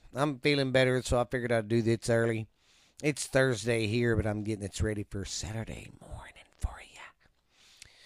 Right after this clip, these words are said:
But all right, man, just wanna say thanks to everybody for, uh, listening and subscribing and all that. And I'm still trying to get my editing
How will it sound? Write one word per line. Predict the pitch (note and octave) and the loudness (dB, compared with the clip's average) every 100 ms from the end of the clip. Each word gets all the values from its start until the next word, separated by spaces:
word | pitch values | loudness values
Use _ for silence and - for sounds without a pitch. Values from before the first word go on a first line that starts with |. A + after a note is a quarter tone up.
| - - - | -20 -20 -2
But | C#3 | 2
all | D#3 | 4
right, | D#3+ E3+ | 6 6
man, | A#2 A#2 B2 | 4 4 2
just | B2 | 0
wanna | B2+ | 0
say | C3 C3+ | 2 2
thanks | B2 C3 C3+ B2+ | 2 4 2 2
to | - | 2
everybody | B2+ B2 A#2+ B2 B2 | 2 4 4 4 2
for, | - A#2+ A#2+ | 0 2 4
uh, | A2+ | 4
listening | A#2 C3 - C3 C3 B2+ | 6 4 4 2 2 0
and | B2 A2+ | -2 -6
subscribing | A2 G2 - - A#2+ A#2+ B2 B2 | -8 -6 -6 0 2 4 2 2
and | B2 | 2
all | B2+ C3 | 2 4
that. | C3 C3+ B2+ - | 6 6 4 -2
And | A2 G2+ F2 - _ _ _ _ _ _ - | -6 -6 -6 -12 _ _ _ _ _ _ -14
I'm | - | -8
still | B2 D#3+ D3+ | -4 0 2
trying | D3 D3 | 2 0
to | C3+ | 2
get | B2 B2 | 0 0
my | A#2+ | 2
editing | A#2+ C3 - A#2+ A#2 A2 | 2 2 -2 -4 -4 -6